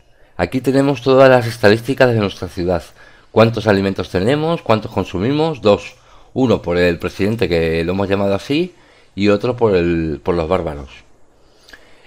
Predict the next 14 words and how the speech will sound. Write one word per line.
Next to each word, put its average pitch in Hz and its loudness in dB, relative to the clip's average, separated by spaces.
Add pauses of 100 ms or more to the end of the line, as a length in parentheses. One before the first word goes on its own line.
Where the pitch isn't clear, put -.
(160)
Eh, 98 4
la 95 8
bonificación 98 2
de 123 2
servicios 117 -2
es 95 2
más 104 -4
diez, 175 -2
no 95 -8
tenemos 98 -4
de 95 -4
momento 104 -4
ningún 85 -8
servicio. 143 -6